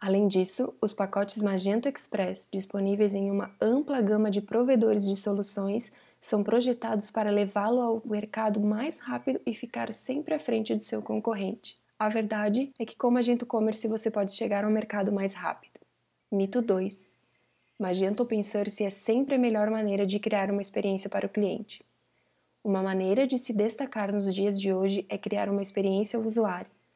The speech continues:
Uma excelente experiência é muito mais do que apenas a interface de usuário. Também são os pagamentos, os envios,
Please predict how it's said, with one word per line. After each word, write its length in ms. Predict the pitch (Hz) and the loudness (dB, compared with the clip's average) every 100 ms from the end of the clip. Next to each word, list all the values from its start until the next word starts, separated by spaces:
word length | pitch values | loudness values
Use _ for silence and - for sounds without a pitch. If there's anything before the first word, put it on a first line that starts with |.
| _ _ _ - | _ _ _ -6
Uma 160 | 196 196 | -2 0
excelente 600 | 190 202 196 196 254 277 | 0 2 4 4 2 0
experiência 600 | - 240 208 202 214 202 | 0 0 2 0 -2 -2
é 80 | 208 | 0
muito 400 | 208 208 294 277 | 2 2 0 0
mais 280 | 247 220 214 | 0 2 0
do 60 | |
que 80 | 220 | -2
apenas 360 | 214 214 214 208 | -2 0 0 2
a 40 | |
interface 540 | 214 214 214 208 208 190 | 0 -2 -2 -2 -2 -4
de 140 | 185 | -4
usuário. 420 | 185 185 185 - _ _ _ _ _ _ - | -4 -4 -4 -8 _ _ _ _ _ _ 0
Também 260 | 208 208 | 4 4
são 160 | 214 220 | 2 -2
os 60 | |
pagamentos, 760 | 214 214 226 233 214 214 208 208 | -2 0 4 4 4 2 0 0
os 160 | 196 202 | 2 4
envios, 680 | 226 208 202 202 202 - | 2 2 2 2 0 -4